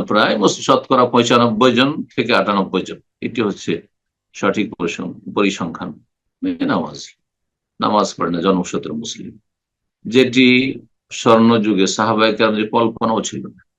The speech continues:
সেই যুগে মোনাফেকও নামাজ পড়ত, তাবেইনদের যুগে কল্পনা ছিল না।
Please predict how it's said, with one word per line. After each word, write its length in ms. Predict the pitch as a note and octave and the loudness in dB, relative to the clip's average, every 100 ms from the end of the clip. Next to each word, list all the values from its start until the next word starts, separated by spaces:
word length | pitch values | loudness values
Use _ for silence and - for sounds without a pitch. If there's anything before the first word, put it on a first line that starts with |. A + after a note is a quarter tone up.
| _ _ _ _ | _ _ _ _
সেই 160 | - A2+ | -2 0
যুগে 160 | B2 | 2
মোনাফেকও 460 | A#2+ G3 F#3+ A2 B2 | 2 2 2 0 -4
নামাজ 280 | A2+ - - | -6 -8 -14
পড়ত, 500 | - - _ _ _ _ _ _ _ _ _ _ _ - | -16 -18 _ _ _ _ _ _ _ _ _ _ _ -2
তাবেইনদের 520 | A2 A2 B2+ B2+ B2+ | 2 6 6 6 4
যুগে 200 | B2+ B2 | 4 2
কল্পনা 400 | A#2 F#2+ F2+ E2 | 2 2 -2 -8
ছিল 260 | - - D2 | -10 -10 -10
না। 240 | - _ | -12 _